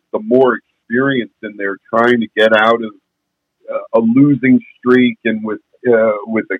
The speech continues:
covid outbreak. They wanted as much experience on the ice as possible. And, uh,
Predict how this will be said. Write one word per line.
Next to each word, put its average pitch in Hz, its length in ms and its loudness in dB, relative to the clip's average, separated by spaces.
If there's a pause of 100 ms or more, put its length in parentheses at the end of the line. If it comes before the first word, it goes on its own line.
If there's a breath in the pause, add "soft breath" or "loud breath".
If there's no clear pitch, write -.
(160)
covid 131 360 4
outbreak. 113 580 0
They 180 140 0
wanted 220 360 2
as 117 220 0
much 131 200 0 (100)
experience 123 680 -2
on 110 160 2
the 98 120 -4
ice 110 160 0 (120)
as 269 60 -20 (100)
possible. 196 580 -2 (280)
And, 143 420 2
uh, - 800 -20